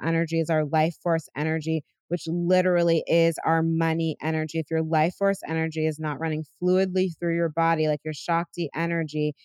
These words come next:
you are not going to be receiving all the time, and you're not gonna be receiving consistently, and you're not gonna be receiving in a feel-good way. When this vibration within me got turned on, guess what? We started making more money.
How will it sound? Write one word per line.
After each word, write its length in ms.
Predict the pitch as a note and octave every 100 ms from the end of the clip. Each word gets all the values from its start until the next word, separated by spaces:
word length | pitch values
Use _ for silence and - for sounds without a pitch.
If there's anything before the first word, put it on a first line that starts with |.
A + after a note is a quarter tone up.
| _ _ -
you 360 | E3+ F#3+ G#3
are 200 | - G#3+
not 440 | G#3 F#3 E3+ F#3 F#3
going 220 | F#3+ F#3+
to 60 | F#3+
be 140 | G#3
receiving 600 | G3 F#3+ F3+ E3+ E3+ E3
all 220 | C#3+ E3
the 100 | D#3+
time, 300 | - E3+ F3
and 100 | F3
you're 120 | E3+
not 300 | D#3 D#3+ E3
gonna 140 | F#3 F3
be 80 | E3+
receiving 500 | E3+ - E3 E3 D#3
consistently, 640 | D#3+ D#3+ D#3+ F#3 G3 G3 _ _ _
and 80 | F3
you're 120 | E3+
not 260 | D#3+ E3 E3+
gonna 160 | F3+
be 140 | F3+ F3
receiving 480 | E3 - E3 D#3+ D#3
in 100 | D#3
a 60 |
feel-good 600 | D3+ E3 D#3 D3+ D3 C#3
way. 400 | D3 C3 A#2+ F#2 - _ _ _ F3
When 240 | F#3+ F3+
this 300 | E3+ F#3+ -
vibration 640 | G#3+ G#3+ G3 F3+ F3 - F#3
within 360 | F3+ D#3 D#3
me 200 | E3 F3+
got 220 | F3 D3+ - -
turned 360 | F#3 F3 F3+ E3+ -
on, 460 | D#3 D#3 E3+ F3+ E3
guess 340 | D3+ E3 -
what? 380 | D#3+ D#3+ C#3+ -
We 80 | D3+
started 280 | E3 D#3 D#3
making 380 | D#3 D#3 F3
more 160 | F3+ F3+
money. 420 | F3 D#3+ D#3 D#3